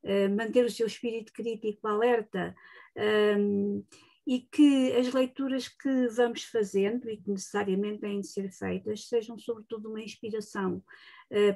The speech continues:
para nós iniciarmos o nosso próprio processo ou aprofundarmos o nosso próprio processo,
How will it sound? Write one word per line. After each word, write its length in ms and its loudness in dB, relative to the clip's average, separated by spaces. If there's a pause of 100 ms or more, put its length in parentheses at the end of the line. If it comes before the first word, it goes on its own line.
(100)
para 320 2
nós 540 0
iniciarmos 680 -4
o 60 -2
nosso 380 -2
próprio 300 -6
processo 640 -4
ou 80 -2
aprofundarmos 800 -6
o 20 -6
nosso 340 -8
próprio 380 -10
processo, 680 -6